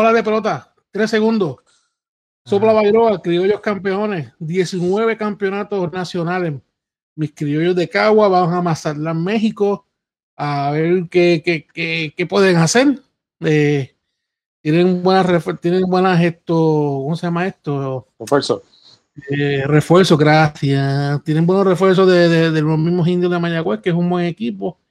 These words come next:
Speaker 1: Eh, no creo que tengan a, a Yadier Molina.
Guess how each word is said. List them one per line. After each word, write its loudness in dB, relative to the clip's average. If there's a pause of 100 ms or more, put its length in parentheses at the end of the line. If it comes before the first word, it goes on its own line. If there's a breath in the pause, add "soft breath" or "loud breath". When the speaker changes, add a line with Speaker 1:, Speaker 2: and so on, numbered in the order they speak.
(440)
Speaker 1:
Eh, 0
no 0
creo 4
que 4
tengan 2
a, 2 (100)
a -6
Yadier 0
Molina. -2